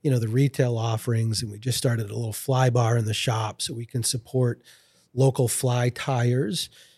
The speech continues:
and people that we wanna support who'd love to be able to make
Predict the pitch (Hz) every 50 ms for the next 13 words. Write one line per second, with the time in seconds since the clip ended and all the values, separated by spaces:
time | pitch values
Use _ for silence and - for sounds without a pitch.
0 | _ _ - 127 123 - - - 175 165 - 180 165 156 135 127 143 139 135 135
1 | 131 127 - - _ _ _ _ _ _ _ _ _ _ _ - 131 143 185 233
2 | 254 247 220 208 196 175 - - - 151 - - - 143 170 - - 131 175 214
3 | 202 170 180 202 226 220 - - 220 180 202 - 202 170 - 185 170 175 196 233
4 | 220 - - - - -